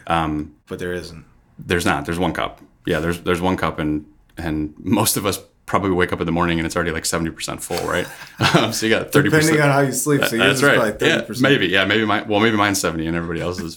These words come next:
Speaker 1: whatever.
Speaker 2: <laughs>
Speaker 1: Um, so the, the important thing in all that stuff is that the focus for me at that time had to be
Speaker 2: Yes.
Speaker 1: on them. It had to be on the girls, making sure that my daughters were good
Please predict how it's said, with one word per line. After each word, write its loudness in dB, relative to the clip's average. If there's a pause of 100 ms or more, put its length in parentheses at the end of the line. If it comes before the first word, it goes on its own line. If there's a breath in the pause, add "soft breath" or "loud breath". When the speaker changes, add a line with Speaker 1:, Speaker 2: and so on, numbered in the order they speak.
(100)
Speaker 1:
whatever. -2 (160)
Speaker 2:
<laughs> -14
Speaker 1:
Um, 0 (360 loud breath)
so 2 (440)
the, 2
the -2
important 2
thing 2
in 2
all 2
that 0
stuff -2
is -4
that -4 (320)
the -2
focus 0
for -2
me 0
at -4
that -2
time -2
had -2
to -8
be -6
Speaker 2:
Yes. -10
Speaker 1:
on -4
them. -10 (100)
It -6
had 0
to -2
be -2
on 0
the -4
girls, -6 (880 soft breath)
making 2
sure 2
that 0
my 4
daughters 0
were -6
good -2